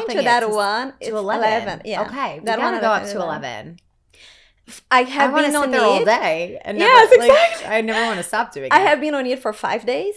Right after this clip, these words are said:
Speaker 2: and I can, I can count the miracles that happened already.
Speaker 1: Isn't it incredible?
Speaker 2: Because I'm also sitting there, I'm like, "Okay,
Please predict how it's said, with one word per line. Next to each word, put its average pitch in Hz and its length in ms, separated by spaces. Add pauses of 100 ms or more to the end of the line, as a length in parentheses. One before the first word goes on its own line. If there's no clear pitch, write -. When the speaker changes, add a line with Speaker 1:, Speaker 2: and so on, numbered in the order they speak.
(140)
Speaker 2:
and 240 160
I 233 140
can, 220 560
I 220 120
can 226 260 (140)
count 240 360
the 190 80
miracles - 800
that 214 200
happened 214 460
already. 180 720
Speaker 1:
Isn't 202 260
it 262 140
incredible? 156 560
Speaker 2:
Because 269 320
I'm 277 220
also 233 420
sitting 208 420
there, 202 140
I'm 202 120
like, 196 240
"Okay, 196 340